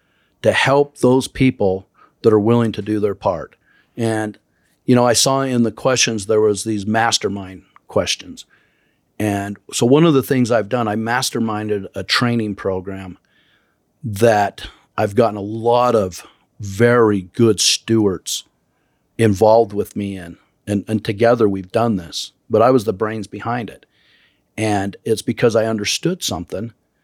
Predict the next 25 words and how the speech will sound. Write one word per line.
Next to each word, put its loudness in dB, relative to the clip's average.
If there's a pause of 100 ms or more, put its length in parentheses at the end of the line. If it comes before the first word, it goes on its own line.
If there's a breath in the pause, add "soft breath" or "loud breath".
(260)
that 4
I 4
thought 0
it -6
was -2
time 0
I -2
should -6
open 0
a -6
platform -6
and -6
teach -4
it. -4 (420 soft breath)
And 6
that's 0 (160)
when 0
I 2
say 2
staying 0
in 2
control 2
of -2
your -2
business, 0